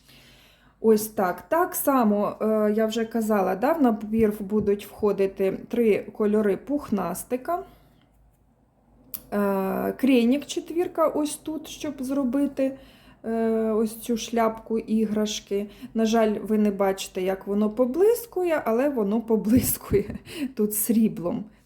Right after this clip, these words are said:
Так? І так само ось тут, е, п-, обшивається, е, крейнік і ниточка муліне блендом таким.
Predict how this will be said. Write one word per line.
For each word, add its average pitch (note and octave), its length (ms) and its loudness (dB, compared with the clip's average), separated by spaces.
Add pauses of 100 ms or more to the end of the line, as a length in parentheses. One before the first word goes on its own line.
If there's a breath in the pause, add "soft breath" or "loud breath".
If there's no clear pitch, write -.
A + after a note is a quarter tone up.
Так? D4+ 300 -2
І E4+ 280 4 (160)
так B3 220 0
само C#4 480 0
ось G#3 180 0
тут, G#3+ 320 -2
е, F#3+ 280 2 (100)
п-, - 80 -16
обшивається, G3+ 1040 -2 (540 loud breath)
е, F#3+ 480 0
крейнік B3+ 640 2
і A3 220 0
ниточка G#3 580 -2
муліне F3+ 640 -4
блендом E3+ 640 -6
таким. - 400 -12